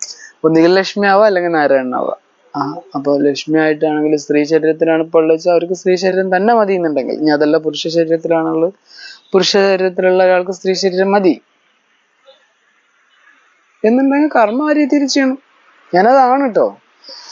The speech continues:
ലക്ഷ്മി നാരായണൻ ആണ് ട്ടോ. ഇപ്പൊ ബ്രഹ്മകുമാരീസ് ഉള്ളവരും വീഡിയോ കാണുന്നുണ്ടാവും ചിലപ്പോ, അല്ലെങ്കിൽ ബ്രഹ്മകുമാരീസിന്,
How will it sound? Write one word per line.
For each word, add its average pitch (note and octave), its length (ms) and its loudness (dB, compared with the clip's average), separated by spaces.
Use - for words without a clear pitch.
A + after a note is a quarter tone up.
ലക്ഷ്മി F#3 280 0
നാരായണൻ A3 480 2
ആണ് F#3 280 0
ട്ടോ. D3 100 2
ഇപ്പൊ E3+ 220 -4
ബ്രഹ്മകുമാരീസ് G3 640 2
ഉള്ളവരും G#3 380 0
വീഡിയോ G3 240 2
കാണുന്നുണ്ടാവും D3+ 520 0
ചിലപ്പോ, B2+ 480 -4
അല്ലെങ്കിൽ D3+ 260 2
ബ്രഹ്മകുമാരീസിന്, E3+ 1040 -2